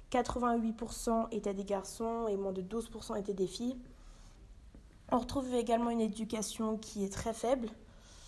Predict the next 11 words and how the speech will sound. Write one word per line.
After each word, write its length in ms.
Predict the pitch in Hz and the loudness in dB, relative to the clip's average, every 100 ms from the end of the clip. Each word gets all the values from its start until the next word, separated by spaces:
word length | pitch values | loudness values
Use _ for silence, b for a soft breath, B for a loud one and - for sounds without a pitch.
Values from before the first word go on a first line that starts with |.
| B - | B 2
Euh, 340 | 220 214 208 208 | 4 4 2 4
une 160 | 226 226 | 6 6
étude 260 | 226 269 | 4 2
a 80 | 233 | 2
été 160 | 214 214 | 2 -2
réalisée 400 | 214 214 214 240 | 0 0 2 2
par 140 | 220 | 2
le 60 | 202 | 0
professeur 540 | - 202 214 - 196 | -4 -4 -2 0 0
Robert 340 | 214 220 220 | 2 2 0
Cario 460 | - 202 196 226 302 | 0 -2 2 4 2